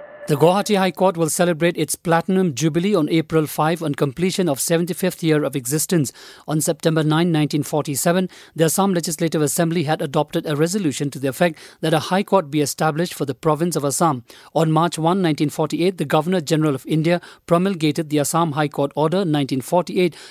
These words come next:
under the provisions of the Government of India Act nineteen thirty-five, establishing the High Court of Assam with effect from fifth April nineteen forty-eight at Shillong. Sir R F Lodge was sworn in as the first Chief Justice of Assam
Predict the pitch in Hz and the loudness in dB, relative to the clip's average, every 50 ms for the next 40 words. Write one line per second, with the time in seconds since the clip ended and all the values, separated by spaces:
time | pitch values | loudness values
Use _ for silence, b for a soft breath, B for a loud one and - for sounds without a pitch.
0 | B B B 160 180 196 208 185 202 - - 156 143 160 151 156 180 180 156 160 | B B B 2 2 2 2 0 0 0 0 2 2 2 2 2 0 0 0 0
1 | 131 151 131 123 156 156 160 165 165 156 135 - - 185 170 180 180 185 - - | -2 -2 0 2 2 2 2 2 0 -2 -2 -4 -2 0 0 2 2 0 0 0
2 | 156 156 151 - 151 143 147 143 135 139 127 - 151 139 127 135 - - 165 180 | 0 -2 -2 -2 -2 -2 -2 -2 -2 -4 -4 -2 -4 -2 -2 -4 -2 0 0 0
3 | 190 - B B B B B B 170 156 - - 190 180 185 180 208 190 - - | 0 -2 B B B B B B 0 0 0 0 0 0 2 2 0 0 0 0
4 | 214 214 208 - 160 151 - - - 185 214 - - 175 170 139 131 123 127 - | 0 0 0 0 0 -2 -2 0 0 0 0 0 0 0 0 0 0 -4 -4 -2
5 | - 156 160 165 143 151 156 226 202 - 175 160 151 - 143 135 127 - - 233 | 0 0 0 0 -2 -2 0 0 0 0 0 -2 -2 -2 -4 -4 -4 0 -2 -2
6 | - - 294 190 160 - 170 170 165 B B B B B 165 156 170 175 175 - | -2 -2 -4 -4 -4 0 0 -2 -2 B B B B B 0 2 2 2 2 0
7 | 190 175 - - 160 151 151 - 160 170 165 160 156 143 139 139 - - - 160 | -2 -4 -2 -2 -2 -2 -2 -2 -2 0 0 0 0 -2 -6 -4 -4 -6 -6 -4
8 | 135 147 165 156 123 120 B B B B B - - 175 170 165 165 - 165 170 | -2 0 0 0 -2 -4 B B B B B -2 0 2 2 2 2 2 2 2
9 | 180 - 160 170 156 - 156 147 156 165 180 - - - - 151 139 - - - | 2 2 0 -2 -2 -2 0 2 2 2 2 0 -4 -8 -6 -4 -4 -4 -4 -2
10 | 165 165 170 185 202 175 202 131 135 139 - - 202 214 202 - - 202 180 147 | 0 0 0 0 0 -2 -2 -4 -4 -6 -4 -2 0 0 0 -2 -2 -4 -4 -2
11 | 123 - 160 160 - - 202 185 165 147 147 139 - 160 170 185 | -2 -2 -2 -2 -2 -4 -2 -2 0 -2 -2 0 0 0 0 0